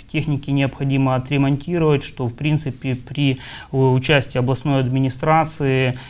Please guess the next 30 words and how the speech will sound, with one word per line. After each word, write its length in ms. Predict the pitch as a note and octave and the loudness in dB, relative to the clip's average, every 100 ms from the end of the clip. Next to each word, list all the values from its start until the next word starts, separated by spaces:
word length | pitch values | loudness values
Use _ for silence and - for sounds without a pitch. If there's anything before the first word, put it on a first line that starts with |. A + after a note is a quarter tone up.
| - | -8
непосредственно 760 | B2+ - - D3 C#3 - C3 B2 | -6 -6 -2 0 0 -2 -2 -2
при 340 | A#2+ C#3 C3+ | -4 0 2
рекомендациях, 1040 | C3 B2+ B2+ B2+ C3 D3 D3 - B2+ B2 - - | 2 0 -2 0 2 2 2 -2 -2 -2 -6 -12
те 100 | C#3 | -10
предприятия, 680 | A#2+ C3 - D3 C3+ C3 B2+ | -8 -10 -8 -2 0 0 -6
которые 460 | B2 - D3 C3+ C3+ | -8 -4 -2 0 0
могут 400 | C#3+ C#3 C3 C3 | 2 0 -2 -4
сегодня 580 | - B2 B2+ B2+ B2 B2 | -6 -2 -2 -2 -4 -2
области 480 | E3 C3+ C3+ - - | 0 0 0 -2 -6
оказать 440 | B2 C#3 B2+ C3+ | -6 -6 -4 -4
такую 280 | - A#2+ C3+ | -6 -6 -6
поддержку, 600 | A2+ C3+ C3 D3 C#3+ - | -6 -6 -2 -2 -4 -6
они 200 | B2+ C3 | -2 0
оказывают, 640 | B2+ B2 E3 D#3+ D3 C3+ B2 | 0 0 0 2 2 0 -2
за 100 | C3+ | -6
что 220 | - C3+ | -4 -2
мы 240 | C3 B2 A#2+ - - | -2 -2 -6 -16 -12
приносим 380 | - C#3+ B2 C3 | -4 -2 -2 -2
большую 360 | C3 A#2+ - B2+ | -2 -2 -2 -2
благодарность 920 | A#2+ B2+ D3 C#3 E3+ E3+ D#3 D3 - | 0 0 2 6 8 8 4 2 -2
им 260 | C#3+ C3 B2+ - - - | 0 0 -2 -12 -18 -10
и, 360 | C#3+ C#3+ C3+ B2 | 0 2 2 0
э, 560 | - C3+ B2 A#2+ A#2+ A#2 - | -2 -2 0 0 0 -4 0
от 200 | D#3 - | 0 0
областной 460 | B2+ C3+ - F#3 | 0 -2 0 0
администрации, 920 | D#3+ C#3+ C#3+ C3 - C#3 B2+ - B2 | 2 2 0 0 0 0 -2 -4 -2
и 80 | B2+ | 0
от, 320 | C3+ C3 B2+ | 0 0 -2
э, 200 | C3+ B2+ | -4 -2
Министерства 840 | B2+ B2+ B2+ - D#3 D3 - B2 | 0 0 -2 -2 -4 -2 -2 -2